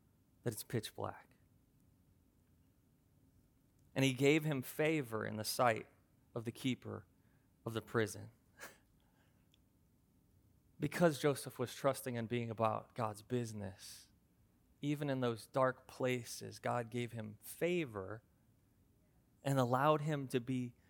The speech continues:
a leader in the darkness.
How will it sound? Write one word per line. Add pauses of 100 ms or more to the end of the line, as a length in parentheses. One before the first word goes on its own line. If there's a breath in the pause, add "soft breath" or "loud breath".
(260 soft breath)
a
leader (2750)
in
the
darkness.